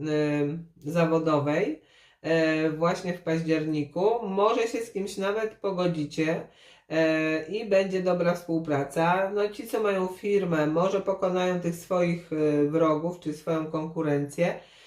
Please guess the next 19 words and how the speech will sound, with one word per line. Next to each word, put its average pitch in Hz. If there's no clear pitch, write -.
Także 190
myślę, 208
że 175
nie 185
jest 165
źle. 143
A 233
teraz 208
życie 185
fi-, 165
finansowe, 151
tak? 185
Co 208
tam 196
w 190
finansach 170
się 147
może 151
wam 147